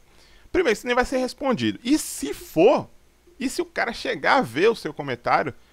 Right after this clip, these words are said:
ele vai te dar um bloco tão grande que nunca mais você vai comentar no canal dele, nem vai curtir as paradas, nem vai nada, você só vai poder ver o vídeo, né? E é isso que os youtubers têm feito, porque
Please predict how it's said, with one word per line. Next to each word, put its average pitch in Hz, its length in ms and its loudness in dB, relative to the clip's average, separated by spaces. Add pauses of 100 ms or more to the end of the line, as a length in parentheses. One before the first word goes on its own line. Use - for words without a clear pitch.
ele 415 60 0
vai 359 100 2
te - 80 -14
dar 240 80 -2
um 262 140 -2
bloco 147 360 2 (120)
tão 392 260 -4
grande 156 540 -6 (340)
que 302 100 -12
nunca 277 480 -4
mais 196 180 -6
você 220 60 -12
vai 196 80 -6
comentar 185 380 -8
no 190 100 -2
canal 160 300 6
dele, 139 400 -2
nem 147 160 -6
vai 135 140 -4
curtir - 400 -10
as 131 100 -4
paradas, 123 540 0
nem 143 160 -4
vai 151 240 2 (680)
nada, - 280 -2
você - 120 -12
só 214 120 0
vai 208 120 4
poder 208 220 6
ver 180 160 4
o 233 80 4
vídeo, 139 340 -6 (880)
né? 143 280 -6 (100)
E 175 380 -10
é - 120 2
isso 392 200 0
que 440 100 0
os 381 120 6
youtubers 381 360 0
têm 339 260 -4
feito, 285 360 -4
porque 262 360 -10